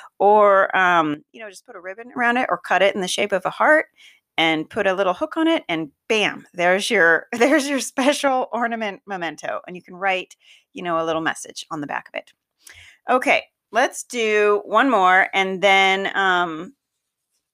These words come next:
and then you can, you can check out the rest on my website, lifebacon dot com. Okay. Um, let's see. What gifts from Mother Nature do you have in your own backyard?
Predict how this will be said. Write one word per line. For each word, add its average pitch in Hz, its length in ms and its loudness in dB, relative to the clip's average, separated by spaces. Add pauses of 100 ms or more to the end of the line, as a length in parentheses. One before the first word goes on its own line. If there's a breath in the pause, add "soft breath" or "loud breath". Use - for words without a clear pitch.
(140)
and 214 120 -6
then 269 120 0
you 349 100 0
can, 247 360 -4
you 226 120 -8
can 220 200 -12
check 202 220 -4
out 170 260 -2
the 165 100 -8
rest 147 500 -2 (180)
on 165 260 -2
my 143 260 0
website, 208 420 0 (220)
lifebacon 165 840 -6
dot 151 260 -4 (180)
com. 135 480 0 (1080)
Okay. 202 400 2 (560 loud breath)
Um, 190 580 2 (100)
let's 214 260 0
see. 170 640 -8 (640)
What 180 360 -6 (180)
gifts 214 300 -10
from 170 200 -12
Mother 202 280 -6
Nature 311 580 2
do 214 100 -2
you 214 140 0
have 208 260 2
in 214 80 0
your 214 160 2
own 254 140 6
backyard? 285 800 4